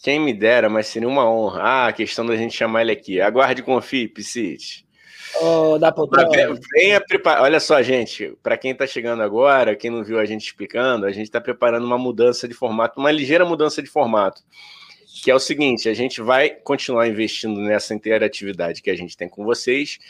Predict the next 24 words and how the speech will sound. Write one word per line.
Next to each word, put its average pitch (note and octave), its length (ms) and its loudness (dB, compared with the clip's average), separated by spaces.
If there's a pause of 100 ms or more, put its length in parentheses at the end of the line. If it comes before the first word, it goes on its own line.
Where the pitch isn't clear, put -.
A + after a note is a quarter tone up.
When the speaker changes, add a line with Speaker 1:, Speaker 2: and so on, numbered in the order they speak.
(380)
Speaker 1:
e E3+ 160 4
as F3+ 140 2
pessoas C3 400 0
que, - 340 -8
que A2 140 -12
vierem G2+ 440 0
aqui C#3+ 520 -2 (560)
serão C3+ 720 2 (160)
mais C#3+ 520 0
uma E3 320 0
comentari-, D3+ 680 0
mais, C3+ 360 0
funcionará C#3 720 0
mais D3+ 240 2
como D#3 300 -6
mais D3+ 220 2
uma C#3+ 140 0
comentarista, C3+ 840 -4 (160)
entendeu? A2+ 540 -2
Dessa A#2+ 260 2
mesa, A2+ 400 0
será B2+ 200 0
uma B2 100 4
mesa. C#3 400 0